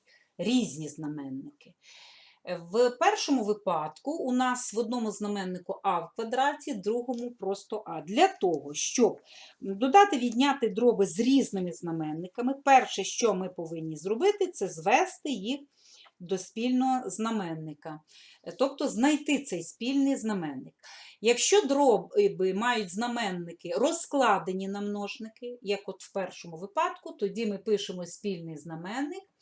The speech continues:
це буде а в квадраті, е, з найвищим показником множник, тому що він має поділитися далі і на перший знаменник,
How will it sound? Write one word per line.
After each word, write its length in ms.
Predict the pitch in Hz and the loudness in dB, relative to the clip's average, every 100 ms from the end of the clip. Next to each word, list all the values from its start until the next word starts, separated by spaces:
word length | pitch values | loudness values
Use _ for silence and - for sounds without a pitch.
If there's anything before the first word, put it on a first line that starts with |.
| - - - - _ | -20 -18 -20 -20 _
це 120 | - | -2
буде 300 | 220 220 233 | 0 0 -2
а 140 | 214 220 | 0 0
в 120 | 220 | 0
квадраті, 720 | 269 269 269 - - - - _ _ _ _ _ | 0 2 2 0 -4 -16 -20 _ _ _ _ _
е, 140 | 180 175 | -6 -6
з 640 | 165 160 160 170 175 175 175 - | -6 -12 -12 -8 -6 -6 -8 -6
найвищим 600 | 226 247 214 - - 160 | 0 2 2 0 -6 -8
показником 600 | 180 165 190 - 359 440 - _ _ - | -12 -10 -10 0 0 0 -4 _ _ -8
множник, 500 | 180 196 160 165 - | -6 -4 -6 -12 -8
тому 300 | 208 220 330 | -2 2 2
що 180 | 359 294 | 2 0
він 180 | 240 233 | 0 -2
має 180 | 226 220 | -2 -4
поділитися 760 | 226 185 208 262 349 349 262 | -4 0 0 0 -2 -4 -4
далі 420 | 202 214 185 - | 0 0 0 -2
і 140 | - 262 | -2 0
на 140 | 311 | 0
перший 460 | 349 330 330 - 311 | 0 -4 -4 -6 -6
знаменник, 520 | 294 285 285 269 277 | -2 0 0 0 -2